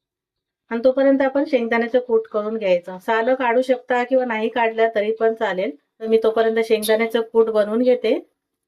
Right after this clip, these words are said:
आणि ते मिरच्या छान अशा भाजून घेते. गॅस मी कमीच ठेवलाय. इथे तीन ते चार मिनिटं झाली.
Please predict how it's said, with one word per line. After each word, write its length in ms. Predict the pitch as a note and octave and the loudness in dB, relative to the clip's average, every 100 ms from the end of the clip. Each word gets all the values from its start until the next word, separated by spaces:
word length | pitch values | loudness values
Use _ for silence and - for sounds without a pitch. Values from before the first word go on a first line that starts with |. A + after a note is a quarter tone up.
| _ - | _ -16
आणि 180 | G#3+ G#3 | -14 -4
ते 100 | A3 | 0
मिरच्या 360 | A3 G#3+ - A3 | 0 -2 -2 -4
छान 260 | A3 G3+ G#3 | -2 -4 -4
अशा 200 | G3+ D#4 | -4 -2
भाजून 360 | A#3 F3+ G3 | -2 -4 -6
घेते. 320 | F#3 F3 F3 E3+ _ _ _ _ _ _ _ _ _ _ _ _ _ _ - | -8 -6 -6 -8 _ _ _ _ _ _ _ _ _ _ _ _ _ _ -4
गॅस 220 | A3+ B3 | -2 0
मी 100 | C#4 | 2
कमीच 340 | C#4 A#3+ A3+ A3+ | 4 2 0 2
ठेवलाय. 380 | B3 A3 G3+ E4+ - _ _ _ _ _ _ | 0 2 0 -2 -4 _ _ _ _ _ _
इथे 220 | C4 C4 D4 | 2 4 4
तीन 180 | C#4 C4+ | 4 4
ते 120 | D4+ | 2
चार 280 | D4 B3+ B3+ | 0 0 4
मिनिटं 360 | C4+ B3+ C#4 C#4+ | 4 4 4 4
झाली. 260 | A3+ A3 | 4 2